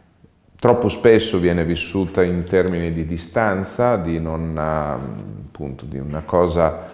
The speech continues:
necessaria ma sostanzialmente a volte sconosciuta, e quindi che persone s-,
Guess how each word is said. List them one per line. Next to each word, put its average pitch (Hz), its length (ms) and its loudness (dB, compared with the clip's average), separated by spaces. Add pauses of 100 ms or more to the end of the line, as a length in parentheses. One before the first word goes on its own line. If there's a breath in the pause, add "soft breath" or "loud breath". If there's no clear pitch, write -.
necessaria 101 800 4
ma 82 120 -2
sostanzialmente 85 800 -6
a 80 40 0
volte 85 260 -2
sconosciuta, 98 1120 -2 (300 loud breath)
e 85 200 -4
quindi 95 1200 4
che 104 180 4
persone 92 1000 2
s-, - 180 -14